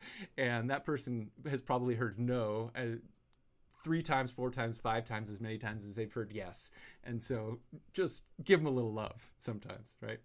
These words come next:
Um, so I, yeah, we, I was looking for jobs, right?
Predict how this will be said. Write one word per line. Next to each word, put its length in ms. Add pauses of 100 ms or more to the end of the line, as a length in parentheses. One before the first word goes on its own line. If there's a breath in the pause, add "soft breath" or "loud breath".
(800 loud breath)
Um, 600 (300)
so 200
I, 320 (100)
yeah, 260
we, 400 (1120)
I 100
was 140
looking 200
for 160
jobs, 520
right? 320